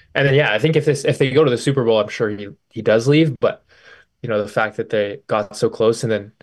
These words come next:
lost right at the doorstep, I think he, he probably feels like he, he can get back there, especially 'cause last year he did the same thing. Like, they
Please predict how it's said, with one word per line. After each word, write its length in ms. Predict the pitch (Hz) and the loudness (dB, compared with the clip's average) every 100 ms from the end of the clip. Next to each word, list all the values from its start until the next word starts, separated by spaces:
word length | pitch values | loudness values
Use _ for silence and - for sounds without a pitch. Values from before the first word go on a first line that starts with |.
| _ _ _ _ _ _ - | _ _ _ _ _ _ -2
lost 360 | 113 110 - | 0 0 0
right 180 | 120 110 | -2 -2
at 80 | 110 | -4
the 80 | 113 | -4
doorstep, 540 | 110 113 - 135 - _ _ _ _ 120 | -2 -2 -2 -2 -4 _ _ _ _ -8
I 80 | |
think 200 | 107 117 | -4 -6
he, 520 | - - - - - - - | -8 -20 -18 -16 -16 -20 -16
he 280 | 139 - 113 | -10 -6 -2
probably 280 | 120 113 | 2 0
feels 280 | 104 110 104 | 2 0 0
like 160 | 104 - | -2 -4
he, 360 | 110 101 - - | -6 -6 -8 -8
he 100 | 110 | -6
can 300 | - 107 101 | -4 -4 -2
get 160 | - - | -2 0
back 260 | 101 101 | -2 -2
there, 200 | - - | -6 -6
especially 300 | - - 147 | -2 -2 0
'cause 120 | 170 120 | 2 2
last 280 | 139 170 | 0 0
year 80 | 123 | 0
he 80 | 113 | 0
did 140 | 117 | -2
the 80 | 113 | -4
same 240 | - 117 117 | 0 0 2
thing. 220 | 123 120 | 0 0
Like, 180 | 101 - | -4 -2
they 260 | 107 101 | -4 -4